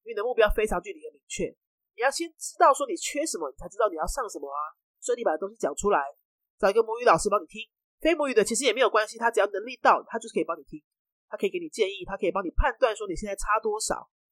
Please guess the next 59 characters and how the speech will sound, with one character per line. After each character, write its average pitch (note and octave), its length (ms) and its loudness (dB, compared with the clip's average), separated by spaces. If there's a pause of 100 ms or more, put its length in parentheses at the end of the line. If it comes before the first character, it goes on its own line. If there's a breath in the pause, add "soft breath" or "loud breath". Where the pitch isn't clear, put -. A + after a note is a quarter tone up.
然 A#3+ 180 4
后 D4+ 160 10
呢， C4 80 2
你 G#3+ 60 0
接 B3+ 100 -4
下 C4+ 80 4
来 A#3+ 80 8
要 A#3 80 6
补 F#3+ 200 -4
足 E3+ 140 -6
什 - 100 -10
么 - 60 -16
东 A#3+ 140 -6
西 - 100 -20
呢？ D#3+ 60 -20 (100)
就 G4 80 -20
是 - 120 -12 (140)
补 - 280 -14
那 A#3+ 180 -2
些 A#3 220 0
你 F#3+ 100 -8
讲 C#3+ 220 -4
不 F3 80 -8
出 - 160 -4
来 E3 100 4
的 D#3 60 -2
部 A3 220 -4
分。 A3+ 200 0 (480)
通 C4+ 240 2
常 G3+ 240 2
呢， F#3+ 160 0
如 G3+ 80 -4
果 G3+ 160 2
你 E3+ 160 -8
的 D3 80 -4 (160)
需 - 320 -8
求 F3 260 0
已 - 60 -6
经 E4+ 160 -16
这 A#3 80 2
么 F#3+ 140 2
具 G#3 240 -8
体 - 180 -14
的 C#3 80 -10
话， C#3 240 -4 (480)
没 F#3 160 -8
有 F3+ 80 -2
任 F#3 160 2
何 E3 160 -6
一 - 60 -14
个 D#3 100 -18
教 F#3+ 160 2
材 D3 240 -2
是 - 160 -6
适 - 160 -4
合 C#3 160 -12
你 - 80 -20
的， - 80 -20 (560)
很 G3 180 -4